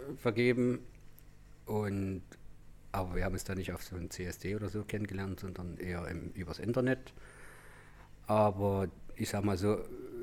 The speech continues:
auf solchen C-S-D-Paraden ist man eigentlich nie alleine. Also egal, ob man jetzt als Zuschauer oder als Mitläufer oder Mitreisender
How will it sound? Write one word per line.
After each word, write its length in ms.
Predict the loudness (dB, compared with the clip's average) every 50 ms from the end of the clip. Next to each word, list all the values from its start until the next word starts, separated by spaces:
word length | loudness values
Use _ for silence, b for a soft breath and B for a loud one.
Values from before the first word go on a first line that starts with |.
| -6 -6 -4 -4
auf 140 | -4 -4
solchen 640 | -2 0 0 2 2 2 2 2 2 0 -2 -6 -8 -10 -10 -8
C-S-D-Paraden 1800 | -2 0 2 2 2 2 0 2 4 6 6 6 6 4 2 -2 -12 -14 -12 -4 0 2 4 6 6 8 8 6 6 6 4 4 4 4 2 0 -6 -14 -16 -18 -18 -18 -18 -18 -18 -18 -16 -10 -6
ist 120 | -2 0 2
man 140 | 2 2
eigentlich 420 | 2 2 2 2 2 2 0 0 4
nie 180 | 4 6 8
alleine. 380 | 8 8 8 8 6 6 6 4
Also 200 | 2 2 0 -2 -2 -2 -4 -4 -4
egal, 340 | -4 -4 -2 0 0 0 0
ob 80 | 0 0
man 160 | 0 0 2
jetzt 340 | 0 0 -2 -8 -8 -6 -4
als 240 | -4 -4 -4 -4 -4
Zuschauer 580 | -2 0 0 0 2 0 2 2 0 0 -2 -4
oder 140 | -2 -2 -4
als 160 | -4 -2 0
Mitläufer 880 | 0 0 0 -4 -14 -14 -14 -14 -12 -8 -4 -2 0 0 0 2 2 2
oder 300 | 4 4 2 0 -2 -2
Mitreisender 760 | -2 -2 0 0 2 2 2 2 0 0 0 0 -2 -2 -4